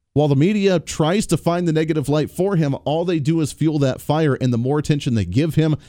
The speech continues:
the better he does in the polls, the better he does with the American people, and they haven't quite figured that out yet. And you would think after, what, four, five years of being president, after running on the campaign trail for two times before this,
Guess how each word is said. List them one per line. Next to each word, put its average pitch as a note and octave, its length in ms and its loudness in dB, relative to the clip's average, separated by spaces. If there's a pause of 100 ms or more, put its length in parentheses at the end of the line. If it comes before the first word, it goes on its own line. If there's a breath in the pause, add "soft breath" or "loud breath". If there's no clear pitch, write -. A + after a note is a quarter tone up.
(140 loud breath)
the C3 100 0
better C3+ 280 0
he C3+ 160 -2
does A#2 240 0
in G#2 80 0
the F2+ 80 -2
polls, F3 420 0 (220 loud breath)
the B2+ 80 0
better C3 220 0
he B2 120 0
does A#2+ 260 0
with A2+ 120 0
the A#2+ 100 -2
American G#2+ 400 -2
people, D#3+ 380 -2
and C#3+ 100 0
they C3+ 80 -2
haven't F3 380 -4
quite D3+ 280 -6
figured C3 380 -2
that A2+ 260 0
out B2 200 0
yet. F#2 160 0
And A#2 100 -2
you E4+ 80 0
would - 220 -6
think B2+ 560 -4 (420)
after, D3 340 2
what, A#2+ 200 0
four, C#3 460 -2
five C3+ 460 -2
years B2+ 280 0
of A2+ 80 0
being G#2 180 2
president, C3 560 0 (260 soft breath)
after B2+ 320 -2
running C#3 300 0
on C#3 120 -2
the B2 40 0
campaign C3+ 460 2
trail C3+ 240 2
for G2+ 160 -2
two D#3 320 -2
times C#3+ 500 0
before C#3+ 400 0
this, C#3 180 2